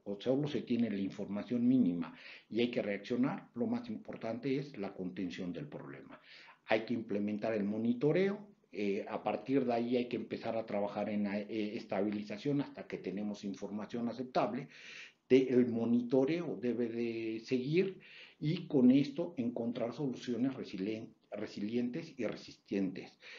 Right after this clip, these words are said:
Es muy importante decir que el monitoreo no es un gasto, es una inversión para tratar de tener soluciones más certeras y soluciones más seguras. Y eso también lo hacemos nosotros en la, en la vida, eh, convencional,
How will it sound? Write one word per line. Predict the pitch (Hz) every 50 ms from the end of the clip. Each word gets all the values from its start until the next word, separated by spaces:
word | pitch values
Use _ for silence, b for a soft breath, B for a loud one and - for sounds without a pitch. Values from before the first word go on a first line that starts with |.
| B B B
Es | - 147 160 - - - 165 - -
muy | 127 151 175
importante | 170 160 147 143 135 131 - 131 131 135 131 - 131
decir | 120 120 120 - 127 127 -
que | - 120 113 - 123
el | 107 104
monitoreo | 107 113 110 110 113 113 - 120 117 120 147 165 170 156 120
no | 120 123 127 139 135 - -
es | - 127 127 127 127 123
un | 113 113 113
gasto, | 123 135 143 147 - - 113 117
es | 113 -
una | 170 165 175
inversión | 175 151 123 117 - - 127 127 135 135
para | 147 139 135 120 -
tratar | 107 104 104 - 101 101 101 101 - -
de | 190 185
tener | - - 101 98 104 104 104 - B B B B B B
soluciones | B - 139 110 110 - - 143 156 165 170 156 147 -
más | 143 143 147 147
certeras | 139 131 - - 107 117 113 110 - - - -
y | 117 104
soluciones | - 123 110 101 98 - - 107 104 117 110 -
más | 110 104 - -
seguras. | 98 98 104 131 147 143 90 71 - - - B B B B B B B B B
Y | 131 127 143
eso | 143 147 175 -
también | - 143 131 131 131 135
lo | 135 127
hacemos | 120 - 127 120 123 135 131 -
nosotros | 123 101 - 117 113 - 131 120 - - -
en | - 92
la, | 90 85 85 - - - -
en | - 98 101
la | 98 95
vida, | 98 101 98 101 104 110 107 - -
eh, | - 101 90 85 80 80 82 87 76 73 73 - _ _ - _ _ _ _ _
convencional, | - 98 95 101 101 95 90 95 113 95 101 113 113 120 135 131